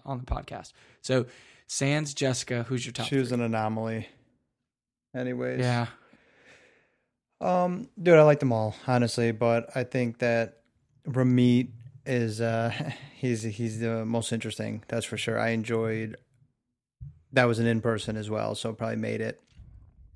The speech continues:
Speaker 2: that much more entertaining for me. But, uh, just sitting there and hearing him, um, he's crazy. Like, he's just such a,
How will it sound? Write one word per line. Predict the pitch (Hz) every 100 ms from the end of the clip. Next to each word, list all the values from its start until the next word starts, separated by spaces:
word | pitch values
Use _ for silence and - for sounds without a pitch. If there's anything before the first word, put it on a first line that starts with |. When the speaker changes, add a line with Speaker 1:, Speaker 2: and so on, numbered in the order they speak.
| _ -
Speaker 2:
that | 117
much | 113 113 -
more | 110 107 107
entertaining | 107 104 107 107 104
for | -
me. | 107 110 104 101 101 _ _
But, | 113 107
uh, | 107 104
just | 104 110
sitting | - 110 107
there | 107
and | 104
hearing | 120 113 110 104
him, | 104 101 101 101 - - _ - _ _
um, | - - - 110 107 101 _ _
he's | - 120
crazy. | - 120 143 95 98
Like, | 104
he's | 101 113
just | 113 107
such | - 107
a, | 113 110